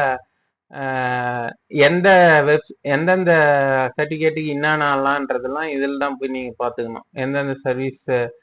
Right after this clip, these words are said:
இருக்கு, அதுக்கு வந்து எப்படி இ சேவை சென்டர் லொகேஷன், list of இ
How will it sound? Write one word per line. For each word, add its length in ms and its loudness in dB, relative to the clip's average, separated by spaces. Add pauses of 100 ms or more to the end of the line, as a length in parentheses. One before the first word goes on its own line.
(340)
இருக்கு, 520 -6 (160)
அதுக்கு 360 -4
வந்து 300 -4
எப்படி 300 -4
இ 160 -6
சேவை 340 0
சென்டர் 340 -6
லொகேஷன், 560 -6
list 320 -6
of 180 0
இ 120 -6